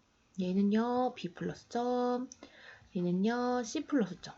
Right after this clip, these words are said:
해서 이 모양, 이 모양이 서로 닮았어요 라고 얘기할 수 있는 거예요.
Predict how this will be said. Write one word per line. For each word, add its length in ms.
해서 600
이 140
모양, 460
이 40
모양이 360
서로 560
닮았어요 1200
라고 380
얘기할 340
수 120
있는 220
거예요. 260